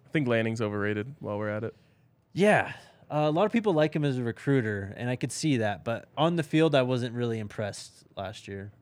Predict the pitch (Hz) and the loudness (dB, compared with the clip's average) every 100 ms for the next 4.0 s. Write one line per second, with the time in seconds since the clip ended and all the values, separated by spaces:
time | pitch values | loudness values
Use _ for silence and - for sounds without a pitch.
0 | _ 160 190 185 175 - - - 165 233 | _ -2 2 4 4 4 -2 2 4 6
1 | 226 180 131 - _ _ _ _ _ _ | 8 8 4 -4 _ _ _ _ _ _
2 | _ - - - - 139 101 101 87 - | _ -20 -16 -14 -10 -6 -4 -4 -6 -10
3 | _ _ _ - 254 285 165 220 139 | _ _ _ 0 4 4 4 2 2